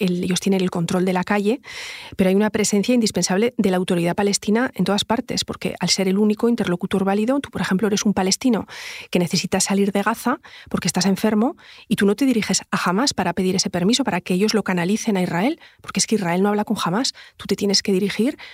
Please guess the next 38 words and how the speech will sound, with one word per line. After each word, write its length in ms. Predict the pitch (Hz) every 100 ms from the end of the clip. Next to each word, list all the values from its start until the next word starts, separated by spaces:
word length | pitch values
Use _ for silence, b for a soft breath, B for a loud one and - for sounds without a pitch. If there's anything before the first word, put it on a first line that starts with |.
| B B
a 100 | 180
la 60 | 185
oficina 380 | 196 - 190
del 100 | 214
Ministerio 460 | 214 185 - 185 202
de 60 | 202
Salud 340 | 214 196 262
de 60 | 269
la 60 |
autoridad 380 | 202 202 175 180
palestina 600 | 202 202 - 214 254 -
presente 320 | - 190 190 190
en 80 |
Gaza. 320 | 196 262 - 190 B B B
Entonces, 240 | - 202
claro, 160 | - 175
esto 160 | -
es 100 | 208
muy 140 | 208 196
engorroso, 520 | 196 202 214 247 330
pero 160 | - 175
esto 180 | -
es 100 | 262 -
así. 360 | 170 - 294 294 B B B
Entonces, 460 | B 170 175 247 240 202
bueno, 100 | 170
Hamas 220 | 180 170 -
tiene 200 | 190 196
policía, 680 | 190 175 - 226 233 233
tiene 200 | 233 170
ministros, 640 | 170 190 226 - 220 226 214
tiene 220 | 185 185
terminales 420 | - 175 170 190
de 60 | 214
frontera, 520 | 185 175 226 226 226 B B B
control 300 | - 185 196
de 60 | 208
pasaportes, 600 | 196 - 175 240 - 247